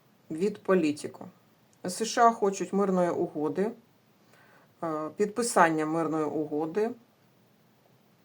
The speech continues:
перш ніж погодитись на будь-які гарантії безпеки для України».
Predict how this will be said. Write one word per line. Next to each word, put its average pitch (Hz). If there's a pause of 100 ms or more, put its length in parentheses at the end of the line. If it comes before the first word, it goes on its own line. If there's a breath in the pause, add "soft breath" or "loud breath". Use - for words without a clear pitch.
(360)
перш 220
ніж 180
погодитись 190
на 180
будь-які 165
гарантії 156
безпеки 185
для 143
України». 147